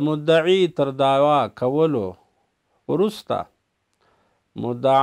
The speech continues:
علیه اقرار او اعتراف وکړي او د مدعي حق پر ځان ومني او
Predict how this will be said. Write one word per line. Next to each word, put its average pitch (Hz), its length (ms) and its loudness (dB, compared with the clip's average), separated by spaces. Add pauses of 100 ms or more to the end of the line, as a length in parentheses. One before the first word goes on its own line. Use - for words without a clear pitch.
علیه 139 380 0 (360)
اقرار 156 500 0 (120)
او 123 80 -4 (140)
اعتراف 147 580 -2
وکړي 90 360 -12 (1900)
او 113 140 -4 (120)
د - 20 -4 (140)
مدعي 143 560 0 (160)
حق - 360 -6 (300)
پر 117 140 -6 (160)
ځان 147 340 2 (240)
ومني 147 500 -2 (2500)
او 131 120 0